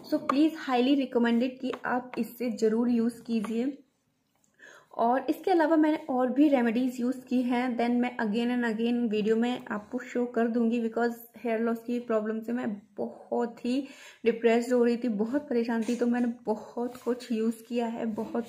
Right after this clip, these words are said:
कुछ। But मैंने जो सबसे ज़्यादा मैंने यूज़ किया है, मैं अलग-अलग remedies use कर रही थी। मैंने कुछ tablets भी ली हैं, Yes, hormone imbalance की tablet भी ली है, मैं उनको भी शो करूँगी। And पहले मैं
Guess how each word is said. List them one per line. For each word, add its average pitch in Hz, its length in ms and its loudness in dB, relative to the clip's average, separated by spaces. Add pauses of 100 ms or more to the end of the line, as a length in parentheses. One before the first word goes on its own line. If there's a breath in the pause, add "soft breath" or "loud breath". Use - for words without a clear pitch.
कुछ। 254 260 -2 (440 loud breath)
But 294 100 6
मैंने 285 240 4
जो 285 100 4
सबसे - 420 -10
ज़्यादा 247 640 4
मैंने 240 240 2
यूज़ 254 400 2
किया 247 180 0
है, 254 120 -2
मैं 254 160 -2
अलग-अलग 247 460 0
remedies 220 420 0
use 233 200 -2
कर 233 120 0
रही 226 140 2
थी। 247 120 -2
मैंने 220 220 0
कुछ 247 400 -6
tablets 220 720 -2
भी 240 100 0
ली 226 260 2
हैं, 254 340 -2 (400 loud breath)
Yes, 240 240 -2
hormone 233 400 0
imbalance 220 520 2
की 240 100 -8
tablet 220 420 -2
भी 240 80 0
ली 220 120 2
है, 233 80 0
मैं 254 120 -2
उनको 233 300 -2
भी 269 120 -2
शो 247 240 -2
करूँगी। 226 560 -4
And 226 280 0 (420 loud breath)
पहले 285 240 4
मैं 302 320 2